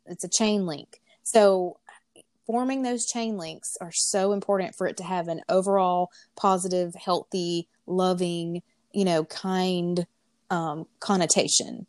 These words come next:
So if you feel like you need to kind of, I don't know, polish, polish off the negative so it'll be more positive. Um, and then it kinda cascades through. Like, if you can create that, that trust and that self-love that you have, then you,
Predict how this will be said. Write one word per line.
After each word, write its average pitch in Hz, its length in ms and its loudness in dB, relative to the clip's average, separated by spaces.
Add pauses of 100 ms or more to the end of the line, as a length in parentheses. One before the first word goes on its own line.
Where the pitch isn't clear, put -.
So 185 400 4
if 180 160 -6
you 180 80 -8 (100)
feel 220 220 6
like 208 200 0
you 202 60 -4
need 185 220 -4
to 185 100 -4
kind 185 280 -6
of, 165 180 -4 (1500)
I 226 120 8
don't 202 100 6
know, 160 300 -2
polish, 247 580 4
polish 254 320 -8
off 254 180 -10
the 240 60 -4
negative 254 480 0 (240)
so 208 200 -4
it'll 214 120 -4
be 208 160 -4
more 208 240 -4
positive. 214 600 -4 (120)
Um, 165 540 -8
and 202 220 4
then 185 380 2 (480)
it 226 160 6
kinda 208 240 0
cascades 208 600 2
through. 180 420 -4 (200)
Like, 180 160 2
if 190 100 6
you 196 140 2
can 185 380 -2
create 202 480 6
that, 180 240 0 (100)
that - 180 -2
trust 165 540 0
and 185 140 -6
that - 120 -6
self-love 170 560 -2
that 185 80 -8
you 185 120 -4
have, 196 440 2 (240)
then 320 160 8
you, 262 160 4